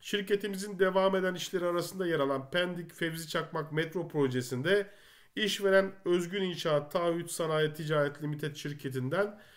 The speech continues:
iki yüz seksen bin euro artı K D V tutarında ilave sipariş alınmıştır.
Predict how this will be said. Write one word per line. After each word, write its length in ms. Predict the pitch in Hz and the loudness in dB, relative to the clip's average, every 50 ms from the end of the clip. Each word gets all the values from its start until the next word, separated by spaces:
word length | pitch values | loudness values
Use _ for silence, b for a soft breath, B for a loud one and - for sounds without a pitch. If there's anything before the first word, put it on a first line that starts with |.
| B B B B B | B B B B B
iki 240 | 175 - - - 220 | -12 -10 -6 -6 -4
yüz 220 | 214 208 190 - | -4 -4 -4 0
seksen 560 | - - 190 185 - - 220 202 196 196 185 | 2 4 4 4 2 0 2 2 2 2 0
bin 200 | 180 170 165 160 | -2 -2 -2 -2
euro 460 | 156 165 180 170 156 139 127 - - - | -2 0 2 4 4 4 2 0 -4 -4
artı 420 | 151 156 156 147 147 - 135 127 - | 0 0 0 0 0 -2 -8 -8 -4
K 340 | - - 180 180 175 156 | 0 2 2 4 4 4
D 220 | 156 151 143 139 147 | 6 6 6 6 6
V 320 | 180 208 226 233 226 B B B B B B B B | 6 4 4 4 0 B B B B B B B B
tutarında 540 | 240 214 - 214 185 175 170 175 208 220 | -4 2 4 4 6 4 4 2 0 0
ilave 480 | 214 214 208 196 190 170 160 143 131 131 | 0 2 2 4 4 4 4 4 2 0
sipariş 640 | 131 - - 190 156 - - 131 127 147 175 185 - | -2 -4 -6 -8 -8 -6 -4 -2 -2 -2 -2 -2 0
alınmıştır. 640 | 180 160 156 156 151 147 135 127 - - 196 202 | 0 0 2 0 0 0 -2 -2 0 0 0 0